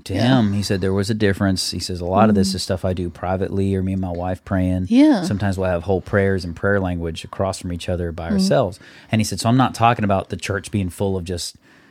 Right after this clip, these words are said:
Speaker 1: all the, from, from the doors opening to the end of the service, people just saying languages nobody knows what the heck it is."
Speaker 2: Yeah.
Speaker 1: He's like, "I'm not talking about that." He's like, "This is a different thing."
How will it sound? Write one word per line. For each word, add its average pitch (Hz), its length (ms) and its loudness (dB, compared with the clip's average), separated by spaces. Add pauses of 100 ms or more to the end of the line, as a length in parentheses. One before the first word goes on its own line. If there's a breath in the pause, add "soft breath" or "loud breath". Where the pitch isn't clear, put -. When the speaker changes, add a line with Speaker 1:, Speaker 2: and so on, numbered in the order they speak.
(240 soft breath)
Speaker 1:
all 110 200 4
the, 113 220 -2
from, 110 300 6
from 117 240 4
the 110 100 4
doors 117 320 6
opening 110 340 6
to 110 140 2
the 104 120 4
end 104 100 6
of 101 60 2
the 92 60 -4
service, 95 300 4
people 104 240 0
just 92 300 -4
saying 98 260 2
languages 95 400 2
nobody 95 240 0
knows 95 180 0
what 90 120 -4
the 87 80 -6
heck 90 180 -4
it 82 80 -4
is." 90 300 0 (100)
Speaker 2:
Yeah. - 240 -10
Speaker 1:
He's - 120 -16
like, - 80 -6
"I'm 117 60 2
not 127 140 2
talking 110 220 2
about 78 140 -4
that." 107 200 8
He's 87 120 -2
like, 85 120 -2
"This 90 180 -4
is 92 220 -8
a 98 60 -4
different 90 400 -4
thing." 101 260 0